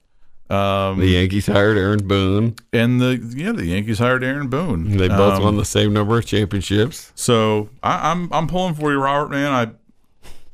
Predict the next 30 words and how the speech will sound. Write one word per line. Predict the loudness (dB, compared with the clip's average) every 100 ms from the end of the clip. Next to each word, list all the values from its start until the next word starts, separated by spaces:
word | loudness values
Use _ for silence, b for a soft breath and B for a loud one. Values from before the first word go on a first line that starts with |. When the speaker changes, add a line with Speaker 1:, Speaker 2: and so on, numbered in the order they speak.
| -20 -20 -8
Speaker 1:
I | -2
hope | 0 0
that, | -4 -6 -2
uh, | 0
your | 2 -2
team | -4 -4 -2 -4 -2
does | -2 0
better | 0 -2
for | -4 -4
you |
next | -4 -6 -8
year. | -6 -6 -6 _ _ _ _ _ -20 -20 -20 -20 _ _ _ -18 -16 -18 -20 _ _ -2
Uh, | 2 2 0
this | -2 -4
in | -2
the | 0
chat | 0 0
line. | 0 0 -2 -6 _ _ _ _ _ _ -8
Uh, | 0 2
Morton | 2 2 0
has | -2 -2 -2
to | -2
be | -2 0
the | 0 -2 -2
emergency | 0 2 2 0 -4 -4
backup. | 0 0 0 -2 -4 -6
You | -2
know, | 0
it's | 0 -6 -18 -20 _ _ _ _
like, | -6 -6 -6